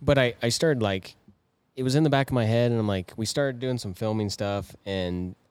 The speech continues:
like, I just kept it and kept it and cataloged it on my computer. And then I'm like, "Why am I camp-, like, why am I sitting on this? This is," you know, and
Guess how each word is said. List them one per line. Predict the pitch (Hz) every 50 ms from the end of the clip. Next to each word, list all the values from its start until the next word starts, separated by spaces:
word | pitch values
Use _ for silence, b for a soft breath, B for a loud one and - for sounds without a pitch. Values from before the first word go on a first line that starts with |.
| _ _ _ _ _ _ -
like, | 120 107 95 92 - - _ _ _ _ -
I | 110 104
just | 98 104 - -
kept | - - 101 87 - -
it | 69 69 _ _ 101
and | 95 87
kept | - 101 90 - - 82
it | 80
and | 92 95 101 104 - - -
cataloged | - 110 104 104 98 98 98 101
it | 98 98
on | 95 92
my | 90 85
computer. | - 87 - - 98 95 92 101 98 B B B B B B B B B B B
And | 117 107
then | 104 104
I'm | 98 92
like, | 90 85 82 85 - - _ _ _ _ _ _ _ _ _ _ _ _ _
"Why | 98 95 90 107 143
am | 185 220 226
I | 190 110
camp-, | - - - 87 85 92 - -
like, | 92 87 90 87
why | - 110 147
am | 190 190
I | 143
sitting | - - - 90 101 127 113
on | - - - -
this? | - - - -
This | - 98 - - 196
is," | 170 - - - - _ _ _ _ _ _ _ _ _ _
you | - 117
know, | 110 107 101 104
and | 101 101 110